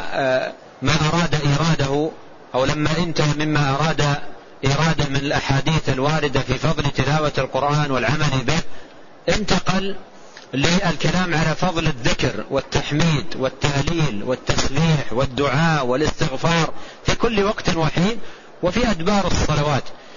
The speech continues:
و-، ولهذا سيقو-، سيسوق الآن المصنف رحمه الله جملة،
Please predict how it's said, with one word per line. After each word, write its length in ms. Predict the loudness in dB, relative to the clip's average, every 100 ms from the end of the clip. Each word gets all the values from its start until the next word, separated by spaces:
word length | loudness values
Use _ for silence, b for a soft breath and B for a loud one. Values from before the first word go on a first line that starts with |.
| B B -2
و-، 320 | 2 2 2
ولهذا 380 | 2 2 2 2
سيقو-، 680 | 2 2 2 2 2 2 2
سيسوق 480 | 2 2 0 0
الآن 280 | 0 2 2 2
المصنف 680 | 0 0 0 0 0 0 -2
رحمه 360 | -2 0 0
الله 260 | 2 0 2
جملة، 360 | 0 2 2 2